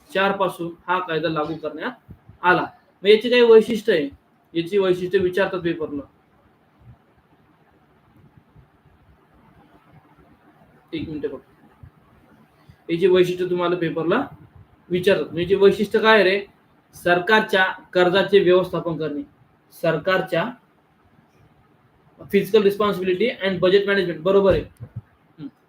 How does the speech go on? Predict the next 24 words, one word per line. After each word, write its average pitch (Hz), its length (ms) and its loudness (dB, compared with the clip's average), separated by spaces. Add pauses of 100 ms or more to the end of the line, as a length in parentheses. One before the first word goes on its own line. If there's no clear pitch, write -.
(100)
याचं 180 200 0
काय 226 200 4
रे 220 80 4 (1120)
वैशिष्ट्य 208 360 0
काय? 226 160 2
सरकारच्या 202 680 -2
कर्जांचे 185 560 0
व्यवस्थापन 185 560 0
करणे, 175 300 -4 (580)
त्यानंतर 190 280 -2
काय? 202 140 -2
महसुली 196 580 0 (120)
तूट, 214 220 2 (1040)
हे 185 100 0
महत्वाचं 208 400 0
आहे. 208 120 -2
महसुली, 185 680 -2 (1000)
महसुली 180 540 -4 (1300)
तूट 208 260 2 (560)
काय 196 140 2
करणार 220 240 2
आहे? 214 100 2 (920)
कमी 233 280 2
करणे. 175 380 0